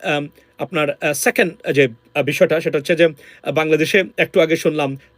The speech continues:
প্রপাগান্ডিস্টরা যে বাংলাদেশের, আহ, সেনাবা-, সেনাবাহিনীর অ-, অর্থাৎ আর্মি অফিসিয়ালস বা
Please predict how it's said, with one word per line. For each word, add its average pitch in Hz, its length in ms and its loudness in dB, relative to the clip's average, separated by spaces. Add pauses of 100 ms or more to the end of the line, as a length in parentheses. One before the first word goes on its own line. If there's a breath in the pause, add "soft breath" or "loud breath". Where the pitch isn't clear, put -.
(120)
প্রপাগান্ডিস্টরা 160 640 2
যে 160 180 2 (220 soft breath)
বাংলাদেশের, 147 480 0 (500)
আহ, 139 120 -2
সেনাবা-, - 420 -2
সেনাবাহিনীর 180 520 -2 (100)
অ-, 180 80 -10 (240)
অর্থাৎ - 260 -10
আর্মি 202 260 4
অফিসিয়ালস 160 520 0
বা 135 160 0